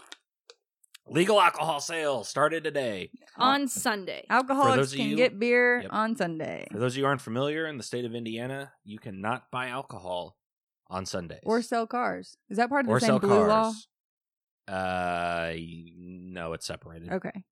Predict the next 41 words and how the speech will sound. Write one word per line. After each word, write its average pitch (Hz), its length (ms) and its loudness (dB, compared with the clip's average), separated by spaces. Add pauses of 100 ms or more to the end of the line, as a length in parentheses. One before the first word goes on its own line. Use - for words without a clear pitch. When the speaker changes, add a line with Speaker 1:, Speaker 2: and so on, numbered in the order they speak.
(180)
Speaker 2:
So 220 320 0
for 220 760 -2
Speaker 1:
Because 98 360 0
you 92 60 -8
still 85 200 -6
can't, 78 260 -16 (100)
you 95 100 -12
still 85 200 -10
can't 85 200 -12
buy 87 100 -8
Speaker 3:
Okay. 82 120 -8
Speaker 1:
a - 20 -10
car 87 260 -2
on 85 80 -8
Speaker 2:
Yeah. - 60 -8
Speaker 1:
Sunday, 87 400 -6
and 82 220 -18 (200)
I 82 140 -18
don't 78 160 -20
see 69 120 -18
that 78 140 -20
happening 85 300 -16
in 82 80 -16
the 80 80 -16
foreseeable - 460 -16
future. 165 460 -10 (540)
But 143 400 -2 (220)
you 113 140 -8
used 123 180 -8
to - 60 -6
not 110 140 0
be 110 60 -6
able 110 100 -6
to 98 40 -6
buy 95 140 0
booze, 110 640 -4 (440)
and - 160 -20
now 85 540 -18 (260)
you - 120 -20
fucking 92 360 -16
can. 80 440 -14